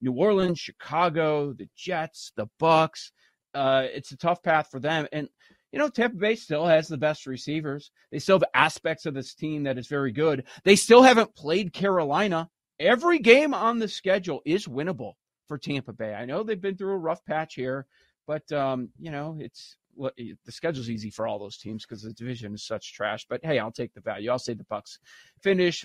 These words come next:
fourth. Cowboys, uh, are the five seed, with the, especially with the Eagles winning last night. I mean, we don't really need to get into that. You know, I've got, since it's such a soft schedule, since there's so many winnable games there,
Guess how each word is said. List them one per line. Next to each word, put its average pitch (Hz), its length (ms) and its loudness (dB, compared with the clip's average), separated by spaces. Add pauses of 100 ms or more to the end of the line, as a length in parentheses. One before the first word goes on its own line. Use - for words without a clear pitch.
(140)
fourth. 156 380 -2
Cowboys, 170 720 4
uh, 135 400 4
are 143 100 2
the 139 100 -6
five 131 340 0
seed, 123 500 -4 (240)
with 143 140 0
the, - 140 -16
especially 180 320 2
with 143 100 -6
the 135 160 -4
Eagles 120 240 -4
winning 107 180 -8
last 90 300 -12
night. 95 260 -10
I 123 40 -4
mean, 117 160 -2
we 131 100 -2
don't 139 160 -2
really 120 220 -4
need 117 140 -6
to 110 60 -10
get 117 180 -6
into 107 200 -10
that. 147 300 6 (460)
You 185 80 2
know, 175 280 2
I've 160 200 2
got, 180 300 6 (280)
since 175 260 -8
it's 170 120 -8
such 180 180 -4
a 165 80 0
soft 156 300 0
schedule, 160 420 0
since 160 320 -8
there's 165 160 -6
so 170 100 -4
many 147 160 -2
winnable 135 360 -4
games 160 320 -4
there, 127 320 -2